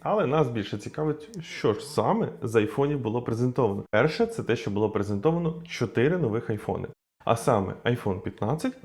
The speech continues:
iPhone п'ятнадцять Plus і iPhone п'ятнадцять Pro і iPhone п'ятнадцять Pro Max. Все як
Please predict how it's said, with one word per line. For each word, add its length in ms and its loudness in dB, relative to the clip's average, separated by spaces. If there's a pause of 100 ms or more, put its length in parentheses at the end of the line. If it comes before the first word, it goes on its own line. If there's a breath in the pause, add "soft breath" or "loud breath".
iPhone 600 0 (220)
п'ятнадцять 680 -4
Plus 400 -2 (460 loud breath)
і 260 2 (200)
iPhone 380 0
п'ятнадцять 680 -4
Pro 340 2
і 80 0
iPhone 380 0
п'ятнадцять 480 -4
Pro 160 2
Max. 240 -6 (440 loud breath)
Все 200 0
як 120 4